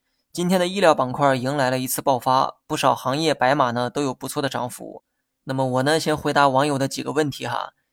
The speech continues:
医药、医疗有区别吗？医药、医疗算消费股吗？我们平时说的这个医药行业呢，是一个统称，这里面呢，包括医药和医疗。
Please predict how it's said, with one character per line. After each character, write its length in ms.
医 140
药、 300
医 140
疗 340
有 180
区 220
别 180
吗？ 240
医 160
药、 240
医 100
疗 240
算 280
消 180
费 160
股 160
吗？ 240
我 60
们 140
平 240
时 100
说 160
的 120
这 80
个 120
医 120
药 200
行 240
业 120
呢， 200
是 200
一 20
个 80
统 220
称， 320
这 140
里 80
面 160
呢， 100
包 240
括 220
医 160
药 220
和 260
医 160
疗。 340